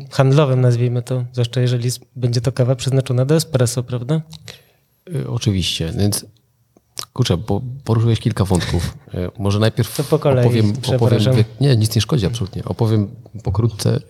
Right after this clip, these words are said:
Speaker 2: jak to u nas się dzieje, że powstaje dany konkretny opis. Powiedzmy, że tak jak mówiłem, w dziewięćdziesięciu procentach przypadków udaje się to zrobić,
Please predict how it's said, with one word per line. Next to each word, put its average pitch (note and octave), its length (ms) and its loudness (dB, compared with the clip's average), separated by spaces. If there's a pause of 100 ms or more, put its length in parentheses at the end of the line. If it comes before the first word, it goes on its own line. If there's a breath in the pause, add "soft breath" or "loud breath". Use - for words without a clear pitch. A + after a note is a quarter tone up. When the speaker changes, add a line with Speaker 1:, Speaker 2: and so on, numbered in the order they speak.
Speaker 2:
jak G2+ 280 0
to - 100 -6
u G#2+ 140 -4
nas G2+ 180 0
się F2+ 180 -2
dzieje, F#2+ 260 0
że F2+ 100 -2
powstaje F#2 440 -2
dany F#2+ 200 -2
konkretny F#2 420 -2
opis. - 300 -4
Powiedzmy, C3 340 2
że A#2+ 60 -4
tak B2 120 2
jak A2 80 0
mówiłem, A2 220 4
w - 20 2
dziewięćdziesięciu A#2 460 4
procentach A#2 320 0
przypadków - 460 -2
udaje G2+ 220 4
się - 100 -4
to G2+ 120 0
zrobić, G2 460 -2